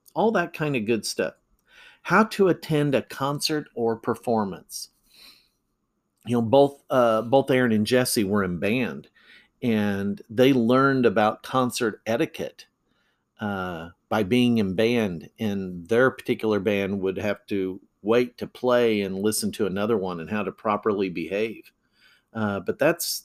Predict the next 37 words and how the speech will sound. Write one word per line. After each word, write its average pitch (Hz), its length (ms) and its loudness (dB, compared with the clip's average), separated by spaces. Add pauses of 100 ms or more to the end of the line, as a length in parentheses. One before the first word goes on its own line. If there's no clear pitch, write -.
that's - 240 -2
a 185 40 -6
good 139 300 0
thing 139 240 0
to 123 120 -6
learn, 131 420 -4
because 151 320 0
you 185 60 -4
do 254 160 -2
have 175 200 -2
the 120 120 -2
opportunity 107 800 -2 (320)
throughout 113 400 2
life 101 300 -2
to 117 80 -6
be 123 180 2
able 120 220 4
to 117 80 -2
go 123 340 2
to 113 320 -2
different 127 420 -2
kinds 143 440 -4
of 113 160 -6
concert 107 420 -2
events. 87 380 -8
And 101 120 -6
some 170 280 2
are, 110 140 2 (260)
woohoo, 466 920 10
you 285 100 0
know, 170 140 4
you're 151 200 0
gonna 135 180 -2
go 131 160 2
see, 127 540 -2
you 117 80 -2
know, 110 260 -4